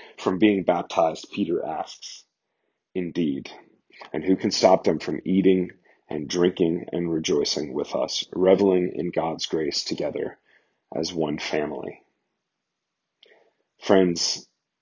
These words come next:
you and I need converted, don't we? If we're going to participate in the kingdom's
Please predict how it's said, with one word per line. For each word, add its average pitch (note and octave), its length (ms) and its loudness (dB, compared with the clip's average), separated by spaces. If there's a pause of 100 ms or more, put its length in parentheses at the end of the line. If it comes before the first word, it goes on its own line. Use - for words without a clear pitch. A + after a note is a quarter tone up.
(140)
you G#2 360 4
and F#2 100 6
I D2 380 -2
need D#2 400 -4 (280)
converted, - 640 -6 (200)
don't C#2+ 200 0
we? G#2 280 0 (1400)
If A2 160 6
we're A2 160 10
going G#2+ 240 8
to - 120 -4
participate A2+ 800 0
in F2+ 220 0
the F2 60 -2
kingdom's F2 680 0